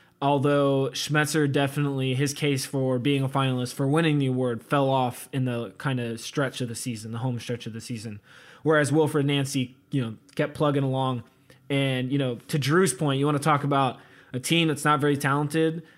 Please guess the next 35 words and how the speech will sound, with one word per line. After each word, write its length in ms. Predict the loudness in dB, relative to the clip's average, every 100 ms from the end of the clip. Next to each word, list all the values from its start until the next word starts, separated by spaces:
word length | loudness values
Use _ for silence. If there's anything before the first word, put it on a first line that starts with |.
| -6
but 140 | -2 0
we 100 | 0
saw 320 | 0 2 2
very 220 | 2 -2
tangible 580 | -2 0 0 0 0 -2
success 560 | -2 -6 -2 0 0 -2
and 100 | -4
results 480 | -2 0 -2 -4
and 120 | -8 -2
progress 460 | 0 2 0 -2
this 180 | -4 0
year. 300 | 0 0 -2
I 340 | -12 _ _ -6
mean, 140 | -2 2
Wilfred 320 | 0 0 -2
Nancy 300 | -2 -2 -4
definitely 320 | -4 -4 -6 -6
deserves 360 | -6 -6 -8
a 60 | -10
huge 420 | -8 -2 0 0
shout 400 | -4 -4 -4 -6
for 120 | -6
the 80 | -6
work 240 | -6 -8
that 140 | -8 -8
he 100 | -6
did 340 | -4 -4 -8 -18 _ _ _ -6
with 140 | -4
Montreal. 500 | -2 -4 -4 -4 -4 -6
And, 120 | -4
I 100 | -2
mean, 120 | 0 2
I'm 160 | 2
excited 420 | 2 2 2 0 -2
for 360 | -2 -2 -4